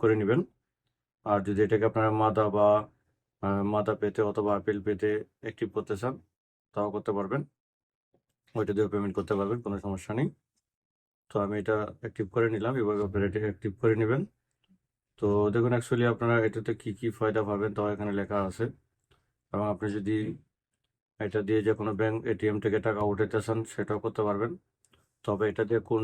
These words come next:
ব্যাংকে আপনি ডিপোজিট করতে পারবেন, সেটা এই মুহূর্তে বলা যাচ্ছে না, কারণ এর কোনো নির্দিষ্ট ব্রাঞ্চ আমাদের আশেপাশে হয়তো নাই। যদি আপনার এখানে আশেপাশে কোথাও থাকে, তাহলে ওই এটিএম গিয়ে আপনি যেভাবে অন্য অন্য ব্যাংকে টাকা ডিপোজিট করেন, ওইভাবে করতে পারবেন।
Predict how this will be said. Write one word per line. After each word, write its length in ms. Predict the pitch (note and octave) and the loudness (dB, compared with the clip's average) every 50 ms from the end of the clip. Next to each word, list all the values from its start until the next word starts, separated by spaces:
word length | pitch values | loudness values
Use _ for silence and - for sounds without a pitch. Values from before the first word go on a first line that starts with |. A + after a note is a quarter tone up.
| G#2+ G2+ | 2 0
ব্যাংকে 260 | A2+ A2+ G#2+ - A#2 A#2 | 0 -2 0 2 2 2
আপনি 140 | A2 - A#2+ G#2 F#2+ | 2 0 -2 -4 -4
ডিপোজিট 340 | G#2+ G#2 F#2+ A2+ A2+ A#2 A#2 - - | -4 -4 -2 -2 -4 -4 -4 -4 -4
করতে 180 | - G2 - G#2+ | -4 0 0 -2
পারবেন, 220 | G2+ G2 F#2 A2+ C3+ D#3 | 0 0 -2 -4 -6 -4
সেটা 160 | - A2+ F#2+ G#2 | -4 -4 -2 -2
এই 80 | G2+ G2 G#2 | -2 -2 -2
মুহূর্তে 240 | G2+ F#2 F2 - G#2+ F#2+ G2 | -4 -4 -4 -4 -4 -2 -2
বলা 160 | G2+ G2+ G2+ G2 F#2+ | -2 -2 -2 -2 -4
যাচ্ছে 280 | G2 F#2+ - - - A#2 A2+ | -4 -6 -6 -8 -6 -4 -4
না, 40 | A#2 A#2 - | -4 -4 -4
কারণ 180 | A2 G2+ G2 G2 F#2 - G#2 | -4 -4 -4 -4 -4 -6 -8
এর 80 | G2 F#2+ - | -8 -8 -6
কোনো 140 | - G2+ G#2 G2+ G2 | -6 -4 -4 -4 -4
নির্দিষ্ট 320 | F#2+ F#2 G2 G2 - - - G#2+ G2+ G2 _ _ _ _ _ _ _ _ _ _ - | -6 -6 -10 -16 -10 -2 -2 -2 -2 -2 _ _ _ _ _ _ _ _ _ _ -6
ব্রাঞ্চ 280 | G#2 G2+ G#2 G#2 G#2+ G2+ - G#2+ | -2 0 0 0 -2 -2 -2 -2
আমাদের 220 | G#2 G#2 G2 G#2 G2+ F#2 | -2 0 0 0 -2 0
আশেপাশে 300 | F#2 A2 G2+ G2+ G2 G#2 G#2 | -2 -2 -4 -4 -4 -4 -4
হয়তো 160 | G2+ G2 G#2 G2 G2+ | -2 -2 -2 -2 0
নাই। 120 | G#2 G2+ G2+ A#2+ - | -2 -2 -4 -8 -10
যদি 140 | A#2 F#2 G2+ G2 | -6 -4 -4 -4
আপনার 180 | F#2+ - G2+ G2 G2 | -2 -2 -4 -4 -4
এখানে 160 | F2+ G#2+ G#2 G2+ F#2+ | -2 -2 -2 -2 0
আশেপাশে 280 | F#2 G#2+ G#2 G2 - - | 0 -2 -2 -2 -4 -6
কোথাও 200 | A2 G2+ A2 G#2+ G2+ - | -2 0 0 0 2 0
থাকে, 200 | G#2+ G2+ - B2+ C3+ D3 D3 _ _ _ _ _ _ _ _ _ _ | -2 0 2 0 0 0 -2 _ _ _ _ _ _ _ _ _ _
তাহলে 200 | - A2+ G#2+ G#2+ G#2+ | 0 0 2 4 4
ওই 60 | G#2+ G#2 | 4 4
এটিএম 240 | G2 - G#2+ G#2+ G#2 G#2+ G2 | 4 4 2 2 2 2 2
গিয়ে 120 | G2+ A#2 C3+ C3 | 4 4 4 4
আপনি 140 | A#2 A#2 G#2+ G#2 G#2 G#2 - - - | 2 0 -2 -2 -2 -4 -8 -8 0
যেভাবে 260 | G#2 G#2 G2+ G2+ G2+ G#2 | 2 2 4 4 2 2
অন্য 100 | G#2+ G#2+ A2 | 2 2 2
অন্য 100 | A2 G#2+ G2+ | 2 2 2
ব্যাংকে 200 | G#2 G#2 G2 A2 G2 | 0 2 2 2 2
টাকা 120 | G#2+ G#2 G#2 G2 | 2 2 2 2
ডিপোজিট 280 | G#2 G2+ G#2 G#2+ G#2+ G2+ - | 0 0 0 -2 -4 -2 0
করেন, 160 | B2+ C#3+ E3+ F3 | 0 2 2 4
ওইভাবে 220 | B2 A2 G#2 G2+ F#2 - | 4 4 4 2 2 -2
করতে 180 | - - A2+ G2+ | -2 0 0 0
পারবেন। 220 | F#2 F2 D#2+ - | -2 -2 -6 -8